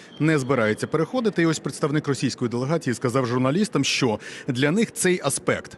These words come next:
аспект із визнанням Донбасу російським всіма країнами, видається дуже важливим. Ну, зрозуміло, що Україна проти, і зрозуміло, що, скоріш за все, будуть публічні заяви щодо цього.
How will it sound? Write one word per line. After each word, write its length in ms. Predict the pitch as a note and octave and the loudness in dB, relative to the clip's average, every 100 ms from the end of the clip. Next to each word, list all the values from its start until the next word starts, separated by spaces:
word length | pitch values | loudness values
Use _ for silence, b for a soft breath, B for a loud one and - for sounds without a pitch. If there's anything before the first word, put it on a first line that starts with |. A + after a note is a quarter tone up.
| - | -10
аспект 380 | G#2+ - F3+ D3+ | -8 -6 -4 -2
із 140 | C3+ | -2
визнанням 540 | C3 C3 C#3 C#3 C#3 C#3 | -2 0 0 2 0 -2
Донбасу 680 | A#2+ C#3 B2+ D3+ D#3+ - D3+ C3+ | -2 0 2 0 0 -2 -2 0
російським 680 | C3 C3+ - G#3 G#3+ D3+ | 2 2 0 -2 0 0
всіма 260 | C3 C#3+ D3 | 0 2 0
країнами, 560 | - C#3 A#2+ A#2 G#2 G2+ | 2 0 0 0 0 0
видається 540 | G#2+ C#3 E3+ - E3+ B B B B - | 0 0 -2 -2 -4 B B B B -12
дуже 240 | C#3 D3+ C#3+ | -2 0 2
важливим. 480 | D3+ D#3+ G#3+ G#3 D#3+ | 0 2 2 2 0
Ну, 140 | D#3 - | -4 -6
зрозуміло, 600 | A#2+ C#3 C3+ D3 C3 G2 | -4 -2 0 2 2 0
що 180 | - A#2+ | -4 -6
Україна 420 | G2 A#2+ B2 A#2+ | -4 -4 -2 -4
проти, 360 | - F#3+ A3+ D#3 | 0 0 2 0
і 60 | |
зрозуміло, 520 | A#2 A#2+ A#2+ C3 D3+ B2 | -2 -4 -2 -2 -2 -4
що, 280 | - A#2 - - - - - - - - | -2 -4 -6 -20 -20 -20 -20 -20 -12 -8
скоріш 280 | B2+ C#3+ B2+ | -4 -2 0
за 100 | B2+ | -2
все, 160 | A#2+ C3 | -2 -4
будуть 260 | G#2+ A2 | -4 -6
публічні 460 | - G#2 G#2+ - G2+ | -8 -6 -6 -6 -6
заяви 300 | F#2+ F#2+ F#2 | -6 -8 -8
щодо 260 | - F#2 F#2+ | -8 -8 -10
цього. 220 | - | -12